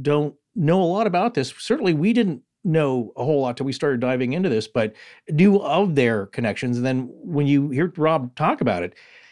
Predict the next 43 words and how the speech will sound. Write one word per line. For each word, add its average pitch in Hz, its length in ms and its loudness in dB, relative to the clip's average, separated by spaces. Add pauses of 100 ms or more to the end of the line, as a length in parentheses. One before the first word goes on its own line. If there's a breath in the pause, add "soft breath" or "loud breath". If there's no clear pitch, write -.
(220 soft breath)
it's 196 240 -2
fascinating. 107 1120 -2
And 151 260 0
like 143 160 2
I - 40 2
said, 175 160 2
it's, 156 140 -4
some 160 160 -2
parts 170 260 -2
of 160 60 -2
it 160 80 0
are 156 60 0
very 151 200 2
troubling. 175 500 -4 (520 loud breath)
But 156 260 2
I 151 120 2
think 160 160 -2
it's 165 100 -4
stuff - 280 -4
that 151 100 -4
we 151 100 0
should 143 200 -4
know 156 260 2
if 143 140 -2
any 160 220 0
of 151 60 2
this 143 200 2
interests - 500 -8
you 127 160 4
at 120 60 0
all, 82 340 -8 (220)
even 247 180 4
if - 60 0
you 233 80 6
don't 233 120 4
believe 190 320 2
in, 131 120 2
in 98 320 -4
any 120 220 2
of 95 60 -2
this 87 180 -8
at 98 80 -4
all. - 360 -10